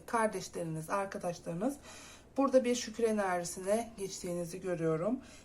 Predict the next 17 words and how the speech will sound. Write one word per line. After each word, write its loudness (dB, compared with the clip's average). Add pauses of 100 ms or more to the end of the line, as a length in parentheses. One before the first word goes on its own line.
(120)
Geçmişi 0
tamamen 4
kapatıp -8
geride -4
bırakıyorsunuz. -4 (440)
Burada 6 (460)
engellerinizi 2
aşıyorsunuz -2
arkadaşlar. 0 (400)
Ve 8
size 4
bir 4
para 6
kraliçesi 0
yardım 4
ediyor -2
arkadaşlar. -4